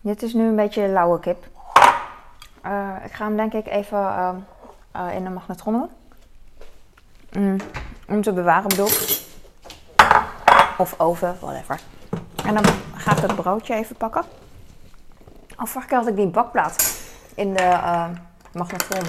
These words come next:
hoe heet dat nou? In de oven gelaten. Oh, sorry. En mijn, eh, kleine die wilde een broodje, eh, hoe heet zoiets? Een broodje in de magnetron doen. Een broodje kaas met worst doet hij heel vaak.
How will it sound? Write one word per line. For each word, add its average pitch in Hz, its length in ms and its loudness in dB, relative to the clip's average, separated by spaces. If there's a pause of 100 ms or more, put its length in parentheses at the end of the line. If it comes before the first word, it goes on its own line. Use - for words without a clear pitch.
hoe 190 100 -2
heet 226 100 0
dat 220 100 -2
nou? 156 240 0 (180)
In 185 100 -8
de 190 100 2
oven 180 440 2
gelaten. 156 420 -8
Oh, - 100 -10
sorry. 175 340 -8 (1400)
En 190 160 -6
mijn, 180 260 -4
eh, 175 120 -2 (160)
kleine 208 340 -2
die 175 100 -2
wilde 175 240 0
een 170 140 -4
broodje, 185 380 -6
eh, 170 220 -8 (1000)
hoe 175 160 -8
heet 170 140 -10
zoiets? 185 360 -2 (1800)
Een - 80 -4
broodje 196 680 2 (240)
in 202 120 2
de 202 60 4
magnetron 208 440 0
doen. 170 120 0
Een 190 80 -2
broodje 180 300 -8
kaas - 220 -6
met 165 140 -10
worst 165 380 -6
doet 180 200 -12
hij 175 100 -12
heel 170 80 -12
vaak. 190 160 -8